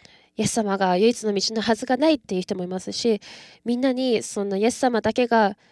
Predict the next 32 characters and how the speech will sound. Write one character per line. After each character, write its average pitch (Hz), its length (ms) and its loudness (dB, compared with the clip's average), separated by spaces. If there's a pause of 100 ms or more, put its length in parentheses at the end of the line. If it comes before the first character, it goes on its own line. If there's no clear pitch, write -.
(200)
唯 254 120 0
一 - 160 -6
の 220 120 -2
道 214 180 -4
だ 247 100 2
っ - 20 -2
て 214 180 -4
言 190 140 -2
え 240 40 0
る 269 60 0
は 285 140 -4
ず 294 100 -4
が 277 100 0
な 294 120 4
い 330 100 2
と - 160 -10
い 196 60 -6
う 185 60 -6
よ 190 100 -2
う - 20 -2
な 180 80 -8
人 208 160 -8
も 185 60 -6
い 196 40 0
る 240 60 -2
か 277 80 0
も 220 80 2
し 202 100 -4
れ 180 80 -6
ま 180 120 -14
せ - 140 -16
ん。 - 60 -20